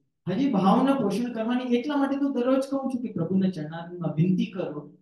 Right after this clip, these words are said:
કે અમારો ભાવ વધે, ભાવ વધે, ભક્તિ વધે. હજી જરૂર છે, but આપનો પ્રેમ top notch છે. ખૂબ જ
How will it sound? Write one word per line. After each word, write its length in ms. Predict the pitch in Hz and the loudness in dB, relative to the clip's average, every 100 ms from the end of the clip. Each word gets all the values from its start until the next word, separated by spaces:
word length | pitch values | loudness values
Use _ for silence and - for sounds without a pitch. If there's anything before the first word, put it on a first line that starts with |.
| - | -10
કે 60 | |
અમારો 240 | 160 180 180 | -6 -2 -2
ભાવ 360 | - - 170 | -4 -6 -2
વધે, 380 | 185 147 120 117 | 0 0 -4 -6
ભાવ 360 | - - 170 180 | -12 -10 -8 -6
વધે, 320 | 156 147 147 | -6 -8 -10
ભક્તિ 360 | 165 180 - 196 - - | -12 -14 -12 -12 -12 -12
વધે. 180 | - - - _ _ _ _ _ _ _ _ - | -14 -14 -18 _ _ _ _ _ _ _ _ -12
હજી 120 | 135 | -10
જરૂર 400 | 135 139 160 180 | -2 2 4 4
છે, 500 | 175 - 254 185 - - _ 156 | 2 0 -2 -4 -10 -18 _ -8
but 220 | 180 180 - _ _ - | -6 -8 -16 _ _ -14
આપનો 340 | 139 - 170 | -12 -10 -10
પ્રેમ 640 | 160 - 160 180 226 - - _ _ _ _ | -10 -12 -8 -4 -4 -4 -10 _ _ _ _
top 380 | - 220 - - _ | -6 -6 -8 -18 _
notch 240 | 170 175 - | -6 -4 -4
છે. 420 | - - - - _ _ _ _ _ - | -8 -12 -14 -16 _ _ _ _ _ -6
ખૂબ 220 | 175 185 | -2 0
જ 160 | 185 | -2